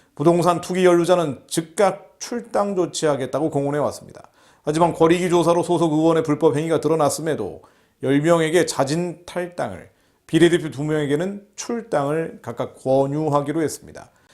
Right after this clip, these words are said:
물론 민주당 조치는 권유이기 때문에 강제적인 것이 아닙니다. 또 탈당, 출당을 하더라도 의원직은 그대로 유지가 됩니다.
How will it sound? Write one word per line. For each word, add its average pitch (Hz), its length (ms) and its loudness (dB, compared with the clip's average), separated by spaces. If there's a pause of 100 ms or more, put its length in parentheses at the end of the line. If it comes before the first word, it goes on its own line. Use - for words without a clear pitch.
물론 185 220 2
민주당 185 320 4
조치는 202 460 0
권유이기 190 600 0
때문에 165 320 0
강제적인 143 760 -2
것이 143 200 0
아닙니다. 120 460 -6 (340)
또 147 320 -4
탈당, 165 720 -2
출당을 175 560 0
하더라도 160 300 2 (100)
의원직은 175 540 2
그대로 156 240 2
유지가 131 460 -2
됩니다. - 420 -12